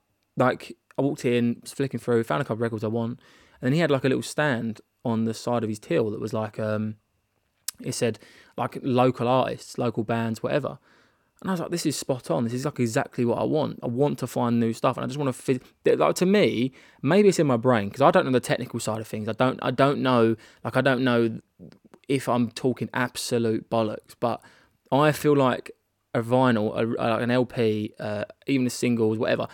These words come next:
I feel like a record itself, physical record, sounds better than if you stream music. Maybe I am talking absolute nonsense and someone will tell me that is literally not possible, but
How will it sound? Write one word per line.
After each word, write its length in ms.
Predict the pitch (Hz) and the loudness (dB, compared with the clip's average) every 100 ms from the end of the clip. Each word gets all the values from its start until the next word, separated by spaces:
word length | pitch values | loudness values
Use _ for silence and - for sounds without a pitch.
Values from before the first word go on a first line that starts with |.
| - | -12
I 60 | - | -2
feel 80 | 156 | 2
like 100 | 147 | 4
a 60 | |
record 480 | 131 135 143 113 110 | 4 4 4 2 2
itself, 400 | - - 113 117 | 0 0 -2 -2
physical 320 | - 143 135 | -2 -2 -2
record, 480 | 120 120 - 120 127 | -2 -4 -4 -8 -8
sounds 500 | - 131 131 123 123 - _ | -4 2 4 4 0 -4 _
better 400 | 123 117 107 117 - - | -2 -2 -4 -6 -8 -4
than 180 | 120 113 | -2 -2
if 100 | - | -4
you 80 | 120 | -8
stream 340 | - 117 110 | -4 -4 -2
music. 440 | 113 104 - - - - _ _ | -4 -6 -8 -14 -20 -20 _ _
Maybe 420 | 135 139 190 175 170 | 0 4 6 8 6
I 200 | 147 139 | 6 4
am 140 | 135 | 2
talking 280 | 123 127 135 | 2 0 0
absolute 380 | 143 - 127 120 | 0 0 0 2
nonsense 440 | 123 117 - 113 | 0 -2 -4 -8
and 80 | 120 | -8
someone 240 | - 131 | -2 0
will 60 | 117 | 0
tell 220 | - 117 | 0 0
me 240 | 117 113 110 - - | 0 -2 -4 -10 -4
that 100 | 117 | -2
is 120 | 120 | 2
literally 360 | 127 131 - 120 | 4 4 4 -2
not 140 | 120 | -2
possible, 500 | - 123 - - 117 - - _ _ | -4 -6 -6 -10 -12 -14 -20 _ _
but 200 | - - | -2 -2